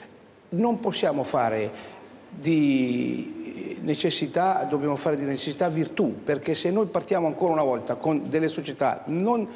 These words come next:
eh, censurate o comunque in itinere di, di, di censura, faremo un errore. Quindi se partono il ventuno di agosto, se non partono il ventuno di agosto, ma partono il ventotto di agosto,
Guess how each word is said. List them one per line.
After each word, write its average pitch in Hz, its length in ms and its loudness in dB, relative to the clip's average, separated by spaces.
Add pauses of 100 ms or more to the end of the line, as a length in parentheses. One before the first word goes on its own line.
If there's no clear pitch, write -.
(320)
eh, 131 360 2
censurate 127 800 0
o 170 120 0
comunque 180 720 0 (160)
in 190 180 2
itinere 156 540 4
di, 123 260 0
di, 127 300 2
di 127 140 -4
censura, 127 500 0
faremo 165 680 -2
un 160 160 2
errore. 110 320 0 (260)
Quindi 160 300 2
se - 200 4
partono 202 600 0
il 139 100 2
ventuno 143 440 2
di 151 100 2
agosto, 139 420 2
se 165 140 0
non 170 180 0
partono 202 320 0
il 135 60 0
ventuno 147 300 2
di 143 40 4
agosto, 170 240 2
ma 127 80 -2
partono 156 360 0
il 123 40 -4
ventotto 143 460 0
di 139 80 0
agosto, 120 420 0